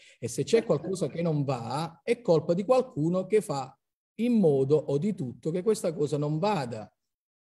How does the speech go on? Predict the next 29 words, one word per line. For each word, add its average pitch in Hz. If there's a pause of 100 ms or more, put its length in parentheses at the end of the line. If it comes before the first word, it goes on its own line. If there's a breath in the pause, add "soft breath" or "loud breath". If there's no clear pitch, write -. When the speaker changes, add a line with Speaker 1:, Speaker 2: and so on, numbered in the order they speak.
(240)
Speaker 1:
come 156
deve 151
andare. 143
Perdonate 151
il 147
giro 139
di 139
parole, 151
ma 131
è 139
Speaker 2:
No, 202
Speaker 1:
molto, 277
Speaker 2:
è -
così, 330
è -
così. -
Speaker 1:
è 185
molto, 196
è 175
molto 180
semplice 160
come 147
ragionamento. 123
Adesso 247
la 196
domanda 180
è 143
questa 147
qua. 107